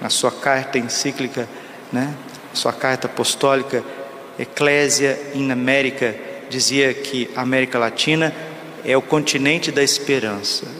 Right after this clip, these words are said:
E se você for ver o mapa da América do Sul, tem, parece muito com uma mulher grávida. Nossa Senhora de Guadalupe está grávida. E o triunfo do coração imaculado de Maria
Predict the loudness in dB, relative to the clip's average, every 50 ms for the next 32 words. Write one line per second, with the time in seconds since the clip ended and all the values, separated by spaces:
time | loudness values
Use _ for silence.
0 | -12 -8 -4 -2 -2 -2 0 0 2 2 2 2 0 0 2 2 2 2 2 4
1 | 4 4 4 4 0 -6 -10 -10 -12 -14 -14 -10 -4 0 2 2 2 2 0 -2
2 | -2 -2 0 0 2 2 2 2 0 -2 -4 -2 0 0 0 2 4 4 4 2
3 | 2 -2 -6 -10 -12 -14 -14 -14 -16 -16 -16 -16 -10 -4 -2 0 0 0 -2 -6
4 | -12 -16 -16 -16 -16 -16 -6 0 2 4 4 4 4 2 2 2 0 0 0 -2
5 | -2 -2 0 0 2 2 2 2 2 2 4 4 4 4 2 2 2 2 4 4
6 | 2 0 -2 -4 -4 -4 -4 -4 -4 -6 -10 -12 -14 -16 -16 -16 -16 -16 -16 -16
7 | -16 -18 -18 -18 -10 -4 0 0 2 2 2 2 2 2 2 2 2 4 4 4
8 | 2 0 0 2 4 4 4 4 4 4 4 2 2 2 2 2 2 2 2 2
9 | 4 4 4 4 4 2 -2 -4 -4 -4 -4 -6 -8 -14 -14 -16 -16 -16 -16 -16
10 | -18 -18 -18 -18 -20 -2 0 2 2 4 2 4 4 6 4 4 2 0 -2 -2
11 | 0 2 4 4 4 4 4 4 4 4 4 4 4 2 2 2 2 2 2 4
12 | 4 2 0 -2 -2 -2 -2 0 2 2 4 6 6 4 4